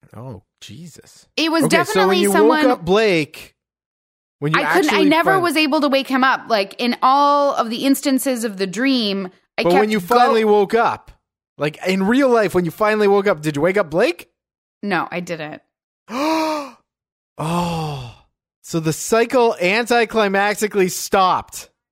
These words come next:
Speaker 2: But he's not very good when you wake him up in the middle of the night. Like, he just doesn't handle it well. So I just thought, "Okay, it's not an emergency." I threw something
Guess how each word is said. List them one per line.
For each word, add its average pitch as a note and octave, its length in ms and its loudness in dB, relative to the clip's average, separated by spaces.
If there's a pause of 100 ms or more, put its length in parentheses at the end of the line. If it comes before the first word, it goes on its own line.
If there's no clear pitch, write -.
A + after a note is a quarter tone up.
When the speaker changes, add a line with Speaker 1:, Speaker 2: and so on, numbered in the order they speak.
(240)
Speaker 2:
But A#3 140 -6
he's C#4+ 300 0
not D#4+ 180 2
very C#4 240 2
good G#3+ 580 2 (100)
when G#3 260 -4
you G3+ 100 -4
wake G3+ 220 0
him G3+ 120 -6
up F#3+ 200 -2
in A3 40 -4
the G#3+ 60 -4
middle A#3+ 240 0
of C4 80 0
the C4+ 80 -2
night. D4 400 0
Like, G#3+ 220 -2
he A#3+ 100 -6
just A3 260 -10
doesn't G#3 300 -2
handle G3+ 440 -2
it C4+ 140 0
well. C4+ 320 0
So G#3+ 520 0 (160)
I G#3+ 120 0
just A3+ 280 -6
thought, G#3+ 280 0
"Okay, A3 360 -2
it's G3 160 -6
not G#3 180 0
an A3 80 -6
emergency." G#3 840 -2
I G3 100 -2
threw B3 480 -2
something G#3+ 800 -4